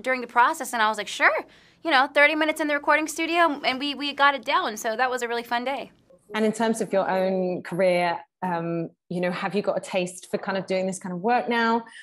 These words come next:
Speaker 2: Um, are you, are you taking your musical theatre work further? What's gonna be next for you?
Speaker 1: I don't know how to take musical theatre work or any work further.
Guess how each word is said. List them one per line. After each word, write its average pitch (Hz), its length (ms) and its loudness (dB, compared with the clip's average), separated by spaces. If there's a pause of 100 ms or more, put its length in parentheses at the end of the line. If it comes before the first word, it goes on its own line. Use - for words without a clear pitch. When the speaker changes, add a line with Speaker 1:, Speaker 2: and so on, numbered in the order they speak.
(140)
Speaker 2:
Um, 175 320 0
are - 60 -2
you, 190 160 2
are 190 220 0
you 190 100 -2
taking 190 320 -2
your 175 120 0
musical 180 320 -4
theatre 254 320 0
work 220 280 0
further? 220 280 2
What's 190 220 -4
gonna 180 160 -4
be 170 80 -4
next 165 260 -12
for - 80 -6
you? 156 240 -4 (400)
Speaker 1:
I 330 140 8
don't 466 140 4
know 427 140 8
how 349 160 6
to 320 100 4
take 311 340 -4
musical 277 400 -2
theatre 247 320 0
work 233 280 -2
or 160 40 -2
any 254 240 2
work 220 180 -6
further. 226 680 4